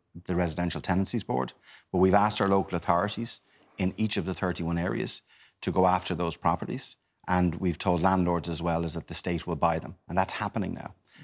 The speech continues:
And it's happening at an accelerated rate. And it's a good way of preventing people. That's one element.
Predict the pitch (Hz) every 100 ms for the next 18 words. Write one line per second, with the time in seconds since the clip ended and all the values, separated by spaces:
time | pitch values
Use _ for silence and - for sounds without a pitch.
0 | - 98 98 90 107 107 101 95 - 90
1 | 87 - 107 95 92 82 80 87 82 92
2 | 80 76 80 120 120 104 85 98 95 92
3 | 90 85 85 82 - - - - 113 117
4 | 131 139 120 98 90 -